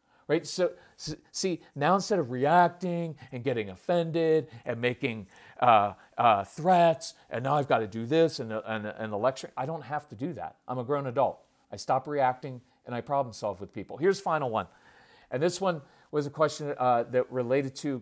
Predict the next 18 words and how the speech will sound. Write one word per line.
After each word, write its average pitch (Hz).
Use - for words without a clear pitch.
kids 160
who 139
come 139
in 135
and, 120
and 113
the 107
teacher 151
noticed, 123
like, 107
I've 110
got 117
these 131
students 170
who 127
are 123
always 143
like, 120